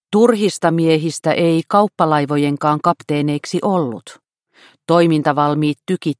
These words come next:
kiiltelivät tuulisen päivän harmaassa valossa. Piti olla valmis mihin vain, pitkillekin matkoille, aina Välimerelle saakka. Suolan perässä purjehdittiin kauaskin.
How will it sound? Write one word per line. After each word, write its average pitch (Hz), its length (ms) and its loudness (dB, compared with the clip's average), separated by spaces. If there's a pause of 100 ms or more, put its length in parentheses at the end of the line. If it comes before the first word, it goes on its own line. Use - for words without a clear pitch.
kiiltelivät 147 720 -2
tuulisen 156 520 -4
päivän 147 380 0
harmaassa 139 640 -4
valossa. 135 540 -8 (1080)
Piti 254 260 2
olla 202 260 2
valmis 196 440 0
mihin 175 360 -2
vain, 127 380 -2 (500)
pitkillekin 143 720 -2
matkoille, 139 640 -4 (280)
aina 196 280 2
Välimerelle 147 680 0
saakka. - 720 -6 (480)
Suolan 160 480 2
perässä 139 420 -6
purjehdittiin 143 800 -6
kauaskin. - 760 -4